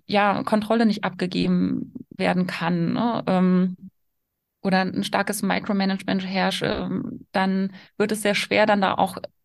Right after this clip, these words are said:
eine, entsprechend ein Team zu befähigen, ein agiles Mindset zu entwickeln und eher lösungsorientiert, ähm,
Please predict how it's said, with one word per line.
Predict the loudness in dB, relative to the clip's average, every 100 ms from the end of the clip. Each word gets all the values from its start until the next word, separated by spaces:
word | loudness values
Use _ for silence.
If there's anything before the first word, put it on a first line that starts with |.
| _ _ _ _ _ _ _ _ _ -2
eine, | 0
entsprechend | 0 0 0 0
ein | 0
Team | 0 -2
zu | 0
befähigen, | -2 -2 -2 0 0
ein | 0 0
agiles | 0 -2 -2
Mindset | 0 0 0 -4
zu | -4
entwickeln | -2 -2 -2 -2 0
und | 0 0
eher | 0 0
lösungsorientiert, | 0 0 -2 -2 -2 -4 -4 -4 -4 -2
ähm, | -2 -2